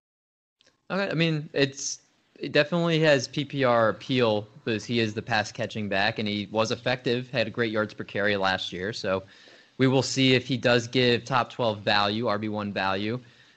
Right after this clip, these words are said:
Next guy I wanna touch on, and this will be the last guy before we kind of wrap things up, Kenyon Drake.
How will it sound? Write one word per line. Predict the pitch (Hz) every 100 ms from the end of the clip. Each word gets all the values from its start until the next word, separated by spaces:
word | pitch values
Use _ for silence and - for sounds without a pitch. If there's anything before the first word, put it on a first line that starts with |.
| _ _ -
Next | 135 160 -
guy | 170
I |
wanna | 156 156
touch | 151 156 143
on, | 139 123 135 175 - _ _ _ _ -
and | 120
this | 127
will | 131
be |
the | 135
last | 123 120 120
guy | 131
before | 117 117 127
we | 117
kind | 123 113
of | 95
wrap | 107 104 -
things | 107 101
up, | 104 101 - _ _ _ _ _ _ _ -
Kenyon | 170 175 147
Drake. | 107 123 123 92 -